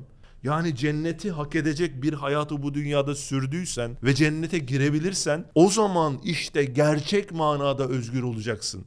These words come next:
Hani bazen böyle sizin gibi namaz kılan kardeşlere bakıp ne diyorlar? "Ya kardeşim, bu ne ya? Namaz kılıyorsun, işte o haram, bu helal."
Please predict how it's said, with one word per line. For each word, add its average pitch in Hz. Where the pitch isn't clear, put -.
Hani 160
bazen 170
böyle 165
sizin 156
gibi 156
namaz 147
kılan 147
kardeşlere 147
bakıp 151
ne 165
diyorlar? 127
"Ya 135
kardeşim, 131
bu 139
ne 131
ya? 104
Namaz 123
kılıyorsun, 107
işte 127
o 135
haram, 113
bu 131
helal." 117